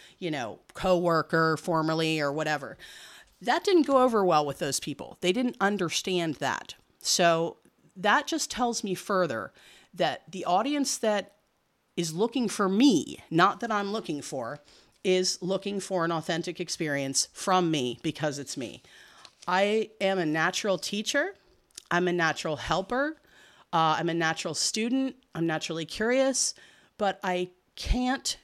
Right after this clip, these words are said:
be everything to everyone. I never could, didn't realize it, and I still can't. I can be it even less now because of the limitations that I have. Like, I'm way better in some ways, way worse in others that are still very important. So I'm still not even at a baseline.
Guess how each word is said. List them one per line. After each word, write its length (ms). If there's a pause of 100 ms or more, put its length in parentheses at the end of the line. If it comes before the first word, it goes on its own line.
(120)
be 440
everything 520
to 140
everyone. 480 (200)
I 80
never 320
could, 580 (180)
didn't 240
realize 440
it, 260
and 120
I 100
still 260
can't. 300 (120)
I 80
can 160
be 140
it 80
even 260
less 240
now 300 (100)
because 260
of 80
the 60
limitations 640
that 120
I 100
have. 340 (540)
Like, 160
I'm 260 (140)
way 220
better 240
in 80
some 240
ways, 320 (120)
way 440
worse 360
in 80
others 360
that 140
are 100
still 320
very 260
important. 440
So 160
I'm 140
still 280
not 200
even 180
at 120
a 40
baseline. 500